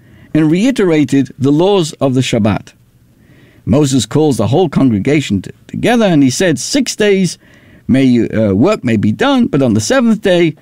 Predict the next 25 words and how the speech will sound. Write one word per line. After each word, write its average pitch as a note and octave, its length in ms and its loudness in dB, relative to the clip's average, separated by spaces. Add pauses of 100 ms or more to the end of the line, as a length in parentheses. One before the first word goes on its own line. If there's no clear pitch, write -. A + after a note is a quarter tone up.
(500)
day C3 160 2
of G2+ 100 -2
sanctity, F#3+ 720 0 (240)
we C3+ 160 4
are B2 120 0
completely C3 540 0
at A#2+ 140 -2
rest." - 360 -6 (680)
And G3 100 2
many B3+ 200 2
ask G#3+ 240 0
the F#3 80 -2
question, F#3+ 560 -2 (120)
why A#3 540 2
is F3+ 280 0
the C3 100 -2
first F3 400 -2
clause, A2+ 580 -2 (580)
"Six - 440 -4
days' D3 320 2
work B2+ 400 0 (280)
may B2+ 220 2
be B2 140 0
done," A#2 320 2
necessary? G2 640 -2